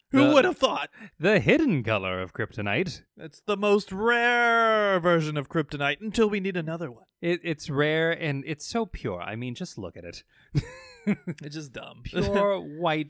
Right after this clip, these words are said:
Speaker 2: kryptonite. I mean, just look at it.
Speaker 1: The, there are
Speaker 2: It's wonderful.
Speaker 1: <laughs> So stupid.
Speaker 2: <laughs>
Speaker 1: There are, there are good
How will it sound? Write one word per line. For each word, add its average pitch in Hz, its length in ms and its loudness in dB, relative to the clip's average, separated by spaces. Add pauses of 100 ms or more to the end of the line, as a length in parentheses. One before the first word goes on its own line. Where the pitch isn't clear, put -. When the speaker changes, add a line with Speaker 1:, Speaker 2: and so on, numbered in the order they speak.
(120)
Speaker 2:
kryptonite. 135 640 -4
I 143 200 -6
mean, 147 540 -8
just 170 500 -8 (100)
look 170 440 -4
at 104 160 0
it. 90 280 -12 (160)
Speaker 1:
The, 156 240 -8
there 190 260 -8
are 196 60 -6
Speaker 2:
It's 147 200 -10
wonderful. 117 560 -6 (160)
Speaker 1:
<laughs> - 560 -8
So 160 380 -8
stupid. - 600 -14 (340)
Speaker 2:
<laughs> 196 360 -8
Speaker 1:
There 175 220 0
are, 190 240 2
there 143 300 -4
are 156 140 0
good 156 420 -6